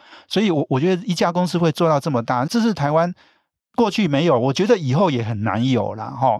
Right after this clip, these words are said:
就是这样的成就。那能够做到这样的成就，哈，我觉得是台湾你很多的企业啦，你只能学到它一点点，哈，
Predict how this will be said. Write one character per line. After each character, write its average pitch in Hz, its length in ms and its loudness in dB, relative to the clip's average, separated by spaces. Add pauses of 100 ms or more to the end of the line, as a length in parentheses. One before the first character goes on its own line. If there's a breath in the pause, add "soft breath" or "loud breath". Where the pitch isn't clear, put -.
就 175 120 -2
是 180 200 0 (240 soft breath)
这 214 140 -2
样 170 100 0
的 123 80 0
成 113 280 -4
就。 123 320 -2
那 196 180 0 (320 soft breath)
能 160 160 2
够 202 120 2
做 202 140 0
到 175 120 4
这 180 80 -2
样 156 100 2
的 131 100 0
成 120 220 -4
就， 123 240 -2
哈， 113 200 -10 (440 soft breath)
我 139 140 0
觉 156 140 0
得 175 140 2
是 143 400 0 (260)
台 139 160 -4
湾 165 220 0 (320)
你 120 360 0
很 127 120 -2
多 147 140 0
的 131 100 0
企 131 240 -4
业 120 140 -2
啦， 98 160 -10
你 151 100 -2
只 151 120 -6
能 156 140 2
学 127 200 -4
到 139 180 0
它 127 180 -2
一 143 100 -4
点 110 240 -6
点， 101 240 -10
哈， 107 200 -8